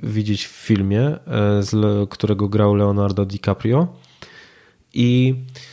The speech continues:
pamiętam, że przyjechałem na tą prelekcję i p-, ja przyjechałem tam po to, żeby dać się porwać. Żebym, żeby, żebym doświadczył dokładnie tego samego, e, co było pokazywane na, na jego filmach.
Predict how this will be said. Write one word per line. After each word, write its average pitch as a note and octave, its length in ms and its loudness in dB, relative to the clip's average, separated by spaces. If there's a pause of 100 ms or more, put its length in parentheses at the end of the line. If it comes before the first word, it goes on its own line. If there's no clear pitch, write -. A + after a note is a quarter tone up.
(120)
pamiętam, F#3 420 2
że E3+ 100 2
przyjechałem D#3+ 440 0
na F#3 100 2
tą E3+ 160 0
prelekcję D3 460 -2
i C#3+ 60 -6
p-, - 100 -16 (160)
ja D#3+ 340 -2
przyjechałem D3+ 600 0
tam C3 180 -2
po C3+ 140 -2
to, C3+ 120 -2
żeby B2 220 2
dać C3 240 4
się A#2 500 4
porwać. - 540 0 (680)
Żebym, E3 720 2 (800)
żeby, C#3 500 0
żebym C3 260 2
doświadczył C3 480 2
dokładnie A#2+ 420 0
tego A2 200 -2
samego, A2 460 0 (400)
e, G#2+ 540 2
co - 120 -6
było G#2 200 0
pokazywane G#2+ 640 0
na, G#2 280 2
na G2+ 140 0
jego G2+ 180 0
filmach. E2+ 440 -8